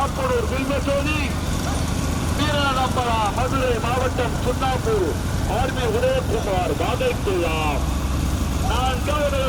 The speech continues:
வந்து கொண்டிருப்பது ஆர் தினேஷ் பாண்டி, சூரியபிரகாஷ் கம்பத்து பாண்டியா. ஐந்தாவது வந்து கொண்டிருப்பது மகமாயம்மன் துணை ஏ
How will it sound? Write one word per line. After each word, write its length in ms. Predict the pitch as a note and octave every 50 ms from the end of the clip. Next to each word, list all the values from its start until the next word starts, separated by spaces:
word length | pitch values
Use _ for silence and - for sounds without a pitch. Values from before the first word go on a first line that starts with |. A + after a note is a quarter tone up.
| B3+
வந்து 160 | C4 C4 C#4+ C#4+
கொண்டிருப்பது 440 | C#4 C#4 C#4 C4 B3+ B3 B3+ A#3+ A#3+ A#3+ A#3+ C4+
ஆர் 180 | C#4 - - - -
தினேஷ் 360 | C4+ C#4 C#4+ C#4 C#4 - -
பாண்டி, 240 | C#4+ C4+ B3+ B3 B3+ A#3+ -
சூரியபிரகாஷ் 840 | C4+ C#4 C#4 C#4 C#4 B3+ - - B3+ B3+ B3 B3+ B3 A#3+ A#3+ B3 - -
கம்பத்து 480 | - - - - B3+ A#3+ - - A#3+ A3 - -
பாண்டியா. 420 | F#3+ F3+ - - - F#3 E3+ D3+ D3+ D3+ D3 D3+ - - - - - - - - - - A3 A#3 B3
ஐந்தாவது 540 | B3+ - - - C#4 D4 - - F3 - F#3 C4+ -
வந்து 160 | - - F3+ F3
கொண்டிருப்பது 480 | F3 - - - - - - - - - -
மகமாயம்மன் 720 | - - - - - - - - - - - A#3+ A#3 - -
துணை 160 | A#3+ A#3 - - -
ஏ 40 | -